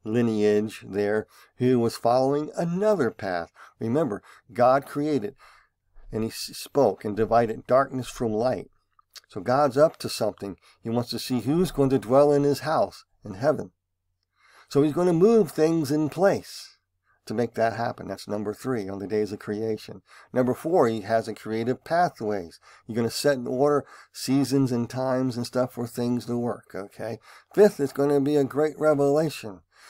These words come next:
and, and something startling going to happen. And what's that? S-, number six, a man comes into the world as prophesied to crush the serpent's head, but he is no mere mortal man. He is God incarnate in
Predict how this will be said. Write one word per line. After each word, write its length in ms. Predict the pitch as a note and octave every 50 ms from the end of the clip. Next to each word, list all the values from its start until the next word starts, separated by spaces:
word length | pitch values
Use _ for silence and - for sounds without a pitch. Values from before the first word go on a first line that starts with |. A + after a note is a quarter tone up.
| - - _ -
and, 380 | - B2 B2 A#2+ A#2 A2 G#2+
and 160 | - A2 G#2
something 380 | - - D3 C#3+ C#3+ - A#2 A2
startling 640 | - - - C3 D3 D3 C#3 C3 B2 B2 B2 A#2+ A2+
going 240 | A2 B2 B2 B2+ B2+
to 100 | A#2+ A#2+
happen. 480 | A2+ B2 C3 C3+ B2+ - - G2+ F#2 - _ - - - - - _ -
And 140 | A2 G#2+ - - - - - - - - -
what's 300 | A#2 A#2 B2+ - - -
that? 300 | D3+ C#3 D#3 D#3+ E3 - _ _ - - _ _ -
S-, 120 | - -
number 280 | - B2 B2+ B2+ A#2+ C#3
six, 520 | C3+ - - - F#3+ - - - - - - _ _ _ _ _ -
a 100 | C#3 D3
man 520 | D3 F3+ G3+ G3+ E3+ B2 F#2 D#2+ D#2 - - _ -
comes 300 | - - D3 C#3+ D3 B2+
into 300 | C#3 D#3 D#3 D3+ - E3
the 140 | D3+ D#3+ E3
world 420 | D3+ C#3+ D3+ D3 D3 D3 D#3 D3+ - - - _ _ _ _ _ _ _ -
as 280 | C3+ C3+ C#3+ D3 D3+ C#3+
prophesied 920 | - - - E3 F3 F#3 F3+ - D3+ - - D3+ B2+ B2+ B2+ C3+ C3+ B2
to 340 | - - C#3 C#3 C#3+ C3 B2 - _
crush 540 | - - - - - C3+ C#3+ E3+ F3+ E3+ -
the 100 | - D3
serpent's 500 | - - - D3 C#3+ - C#3+ C3 - -
head, 180 | F3+ D3+ A#2+ G#2+
but 100 | A#2 A#2+
he 180 | B2+ D3 F3+
is 200 | G3 G#3 G3 D3
no 320 | C3+ C#3+ D#3 E3 E3+ E3+ D3
mere 260 | C#3+ D3 D#3+ E3 D3
mortal 400 | C3+ C3 C#3 D3 C#3+ - C#3 C3
man. 340 | C3+ C3+ C3 B2 A#2 G#2+ - _ - - - - _
He 120 | - C3
is 120 | B2+ A2+
God 400 | G2+ G2 C3 C#3 D3+ D#3+ D#3+ E3
incarnate 760 | D3+ C3+ B2 A#2+ - - - D3+ D3+ D3+ C3 A2+ G#2 G#2 G2+
in 200 | - G#2 F#2 -